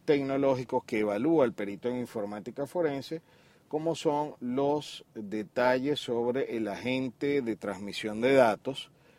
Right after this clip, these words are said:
o M T A, que por lo general son dos agentes de datos si se trata de, eh, correos que van a distintos tipos de sistemas de correo. Es como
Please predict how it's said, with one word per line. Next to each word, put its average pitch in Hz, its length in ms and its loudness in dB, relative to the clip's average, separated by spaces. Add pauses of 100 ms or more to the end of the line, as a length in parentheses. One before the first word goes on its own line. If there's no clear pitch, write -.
(300)
o 92 160 -2
M 101 220 -6
T 135 200 4
A, 123 180 4 (920)
que 101 400 -2 (600)
por 107 240 -2
lo 101 80 -2
general 104 540 0
son 120 480 -4
dos 160 440 4 (600)
agentes 104 520 0
de 120 140 6
datos 110 440 2
si 117 100 -6
se 98 160 -6
trata 101 580 0 (480)
de, 113 500 0
eh, 95 300 -6
correos 101 600 -2
que - 120 -8
van 101 200 -4
a 120 100 -4
distintos 113 880 -6
tipos 120 320 -6
de 123 80 -2
sistemas 104 540 -8
de 123 100 -4
correo. 151 640 4
Es 104 140 -4
como 117 480 -6